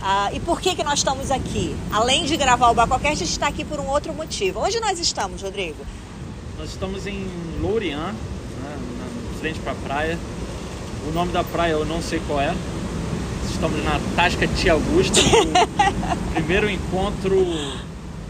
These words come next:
Speaker 2: da Confraria Água Benta, né, que é uma confraria que foi formada recentemente pelo, pelo Pedro Vilela. E
Speaker 1: O
Speaker 2: já
Speaker 1: Aprendiz de Baco.
Speaker 2: O Aprendiz de Baco, já junta aí cerca de cinquenta amantes do vinho, que vivem todos aqui em Portugal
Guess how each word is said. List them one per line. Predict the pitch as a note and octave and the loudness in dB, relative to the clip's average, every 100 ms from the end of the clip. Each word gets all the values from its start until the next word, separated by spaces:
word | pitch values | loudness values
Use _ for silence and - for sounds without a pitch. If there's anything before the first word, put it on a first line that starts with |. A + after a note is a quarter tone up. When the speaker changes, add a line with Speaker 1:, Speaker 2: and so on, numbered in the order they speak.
| - | -8
Speaker 2:
da | - D3 | -6 -6
Confraria | F3 - E3 D#3+ F3+ | -6 -4 -2 0 0
Água | E3 D3+ | 0 -2
Benta, | C3 D#3 F#3+ F#3+ F#3+ - - | -2 -4 -6 -6 -6 -8 -8
né, | D3+ D#3 | -8 -6
que | C#3 | -6
é | |
uma | C#3 | -6
confraria | D3 C3+ C#3 C#3 | -6 -6 -4 -4
que | C#3 - | -6 -6
foi | C#3+ C#3+ C3 B2 | -4 -2 -2 -4
formada | D3+ C3+ C#3 C#3 | -4 -2 -2 -2
recentemente | C#3 - C#3+ - C3+ C3+ - | -2 -2 -4 -2 -2 -2 -2
pelo, | C#3 C3+ B2 B2 B2 - - - - - | -2 -2 0 -2 -2 -4 -4 -4 -4 -2
pelo | D3+ C#3 | 0 0
Pedro | - C#3+ C#3+ | 2 2 2
Vilela. | C#3 C3+ C#3 E3 F#3+ F#3+ - - - - - - | 0 4 4 4 2 -2 -4 -4 -4 -4 -4 -2
E | - C#4+ D4 C#4+ | 0 0 0 2
Speaker 1:
O | C#4 | 6
Speaker 2:
já | A3 | 8
Speaker 1:
Aprendiz | A#3+ A#3+ A#3 G#3+ | 8 6 6 6
de | G#3 | 6
Baco. | F#3+ G3 | 8 8
Speaker 2:
O | A#3+ - | 6 2
Aprendiz | C#3+ C#3+ | 0 -2
de | C#3 | -4
Baco, | C3 C#3+ - - | -2 -4 -4 -4
já | C#3+ | -4
junta | C3 C#3+ D#3 C#3 | -4 -4 -4 -4
aí | C3+ E3+ | -2 -2
cerca | - D3 D#3 | -2 -2 -2
de | C#3 C#3 - | -2 -2 0
cinquenta | D#3 - - D3+ E3 D#3 C3+ C3 - - - - | -2 -2 0 0 0 0 0 0 0 0 0 0
amantes | D#3+ D3 D#3+ F3+ - | 2 2 2 2 2
do | - - | 0 0
vinho, | D#3 F#3 - - - - - | 0 0 0 0 0 0 0
que | |
vivem | - D#3+ D#3 C#3 | 0 0 0 0
todos | E3 D#3 D3+ | 0 0 0
aqui | C#3+ D#3+ | -2 -2
em | C#3+ | -2
Portugal | D3+ C3+ C#3+ C#3+ D#3+ | -4 -4 -2 0 0